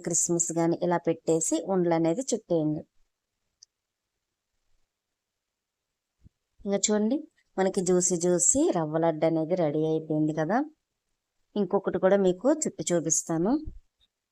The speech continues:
అంతేనండి, చాలా ఈజీగా ఇలా రవ్వ లడ్డులు అనేవి చుట్టేయొచ్చు. చూసారా ఎంత జ్యూసీ జ్యూసీగా, చాలా టేస్టీగా,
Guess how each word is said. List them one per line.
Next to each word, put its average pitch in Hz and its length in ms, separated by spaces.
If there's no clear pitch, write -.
అంతేనండి, 233 480
చాలా 185 300
ఈజీగా 196 460
ఇలా 196 140
రవ్వ 170 240
లడ్డులు 175 260
అనేవి 170 380
చుట్టేయొచ్చు. 165 600
చూసారా 185 280
ఎంత 175 160
జ్యూసీ 175 380
జ్యూసీగా, 170 500
చాలా 175 360
టేస్టీగా, 170 580